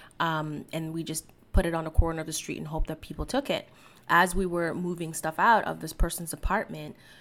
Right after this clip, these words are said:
we started moving furnitures and we saw maggots underneath the furnitures. Um, old food that maybe rolled underneath and, you know, the person couldn't reach it because there was just too many things around, and it's not like they could move the furniture to clean underneath it.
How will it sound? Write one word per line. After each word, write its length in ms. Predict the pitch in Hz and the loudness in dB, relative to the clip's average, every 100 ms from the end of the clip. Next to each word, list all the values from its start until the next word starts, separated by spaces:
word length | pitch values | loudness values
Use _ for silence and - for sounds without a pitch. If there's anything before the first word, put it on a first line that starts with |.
| - | -12
we 80 | 180 | -8
started 300 | - 185 165 | -2 -2 -2
moving 280 | 175 185 160 | -4 -4 -6
furnitures 640 | - 190 226 202 165 156 | -4 -2 -2 -4 -4 -6
and 200 | - 160 | -8 -8
we 80 | 165 | -6
saw 340 | 160 170 156 | -4 -2 -4
maggots 760 | 147 151 165 156 135 - - - - - - _ _ - - - - | -4 -6 -6 -6 -10 -8 -10 -10 -14 -20 -20 _ _ -20 -20 -8 -2
underneath 440 | 180 175 170 165 | 0 0 -4 -4
the 80 | 151 | -4
furnitures. 720 | - 165 156 - - - - - - - - - - | -2 -4 -4 -10 -12 -12 -14 -14 -20 -20 -20 -12 -4
Um, 400 | 160 151 147 - - | -2 -4 -8 -10 -4
old 320 | 180 170 165 | -2 -2 -4
food 540 | - - 247 233 180 | -10 -4 -2 0 -2
that 120 | - | -4
maybe 300 | - 160 165 165 - | -4 -6 -6 -8 -6
rolled 260 | 165 151 - | -6 -6 -6
underneath 840 | 180 190 170 165 190 180 - - - - | -4 -2 -4 -4 -2 -4 -6 -12 -14 -10
and, 340 | - 160 156 156 | -6 -4 -6 -8
you 80 | 175 | -8
know, 140 | 160 | -6
the 80 | 160 | -2
person 280 | - 165 170 | 0 -2 -8
couldn't 280 | - 156 147 | -10 -10 -6
reach 300 | 185 196 - | -6 -6 -6
it 180 | 160 | -8
because 240 | - - 160 | -12 -14 -12
there 120 | 160 | -10
was 100 | 156 | -10
just 180 | 160 151 | -10 -10
too 140 | - | -10
many 180 | 170 160 | -8 -10
things 300 | 156 160 160 | -10 -10 -8
around, 460 | 156 165 170 165 160 | -6 -2 -2 -2 -4
and 100 | 156 | -4
it's 140 | 151 | -4
not 100 | 156 | -4
like 140 | 160 156 | -4 -6
they 80 | |
could 180 | 156 165 | -10 -10
move 380 | 156 165 220 214 | -8 -4 -4 -4
the 80 | 180 | -6
furniture 560 | - 165 160 - 156 | -6 -6 -6 -6 -8
to 100 | 156 | -8
clean 320 | - - 165 156 | -10 -8 -8 -6
underneath 480 | 156 156 156 156 | -6 -6 -6 -6
it. 200 | 156 170 | -4 -6